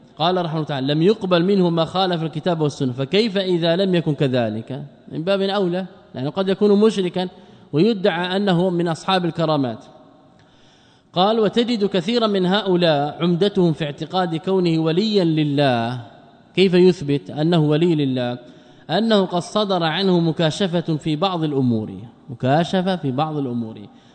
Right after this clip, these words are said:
"أو بعض التصرفات الخارقة للعادة"، مثل ماذا؟ مثل أن يشير إلى شخص فيموت، جعله ماذا؟ <laughs> جعله كرامة، ودل على أنه ولي لله تعالى، دون أن ينظر في فعله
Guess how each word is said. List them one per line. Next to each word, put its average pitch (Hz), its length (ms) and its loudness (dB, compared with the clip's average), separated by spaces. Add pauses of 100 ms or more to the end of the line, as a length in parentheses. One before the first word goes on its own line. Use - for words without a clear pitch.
(120)
"أو 180 160 0
بعض 220 240 0
التصرفات 190 720 -2
الخارقة 185 560 -2
للعادة"، 139 680 -2 (120)
مثل 196 260 -2
ماذا؟ 143 420 0 (720)
مثل 190 400 2
أن 175 100 2
يشير 175 540 2
إلى 160 280 -2
شخص 196 340 -4
فيموت، 196 680 0 (720)
جعله 170 360 -2
ماذا؟ 160 380 0 (600)
<laughs> - 600 -20
جعله 180 320 0
كرامة، 165 640 0 (380)
ودل 202 260 4
على 190 240 0
أنه 185 140 2
ولي 180 300 6
لله 156 300 4
تعالى، 120 260 -6
دون 240 320 4
أن 196 200 2
ينظر 220 420 2
في 170 160 -2
فعله 147 680 -4